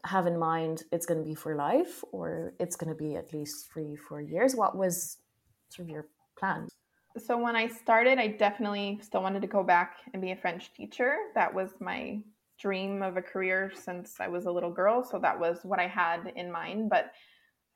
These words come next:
Speaker 2: through living here and through experiencing, um, what I was experiencing and, and starting to really love Montreal and the culture and, you know, it's not perfectly bilingual, but you can, you can speak
Speaker 1: Mm.
Speaker 2: French, you can speak English. And I love that I could identify with both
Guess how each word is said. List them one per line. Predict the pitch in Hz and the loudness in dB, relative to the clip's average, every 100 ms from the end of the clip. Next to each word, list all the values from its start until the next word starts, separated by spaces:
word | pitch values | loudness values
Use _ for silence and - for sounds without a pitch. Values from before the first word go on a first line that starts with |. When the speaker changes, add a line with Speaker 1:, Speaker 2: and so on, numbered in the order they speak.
| _ | _
Speaker 2:
through | 220 196 | 0 2
living | 196 220 220 | 4 4 2
here | 233 208 | 2 2
and | 208 208 | 0 -2
through | 185 175 165 | -4 -4 -4
experiencing, | 170 - 190 196 202 202 202 196 190 196 - _ - | -10 -8 -4 -2 -4 -6 -6 -6 -6 -8 -10 _ -12
um, | - - 208 | -10 -8 -8
what | 185 | -4
I | 180 | -2
was | 185 | -2
experiencing | 185 - 196 196 208 196 | -8 -8 -4 -4 -6 -8
and, | 175 - | -8 -8
and | 185 240 254 | -8 -8 -12
starting | - - 185 196 | -12 -4 -2 -2
to | 196 | -6
really | 190 185 | -4 -4
love | 185 180 180 190 202 | 0 2 2 -2 -8
Montreal | 185 - 190 180 190 | -8 -4 0 2 2
and | 180 | -2
the | |
culture | 175 185 180 - 202 196 | -4 -4 -2 0 2 2
and, | 180 185 - - _ _ _ _ _ _ - | 0 -8 -16 -20 _ _ _ _ _ _ 2
you | 208 | 6
know, | 202 | 6
it's | 214 | 6
not | 240 247 247 | 4 2 6
perfectly | 269 262 240 240 | 6 6 2 4
bilingual, | 214 220 240 233 | 6 6 4 4
but | 214 208 208 | 6 4 2
you | |
can, | 208 240 202 175 | -2 0 0 -4
you | 190 | -4
can | 208 214 | -2 -2
speak | 220 226 214 | 0 -2 -2
Speaker 1:
Mm. | |
Speaker 2:
French, | 214 208 214 | -2 -2 -4
you | 214 | -6
can | 214 208 | -4 -4
speak | - 214 | -4 -6
English. | 196 196 214 214 | -4 -2 -2 -2
And | 185 | -4
I | 185 | 0
love | 185 185 | 0 0
that | 190 | -2
I | 185 | -2
could | - 190 | -2 -4
identify | 190 185 196 196 | -2 -4 -4 -4
with | 185 180 | -4 -2
both | 185 190 | -2 -4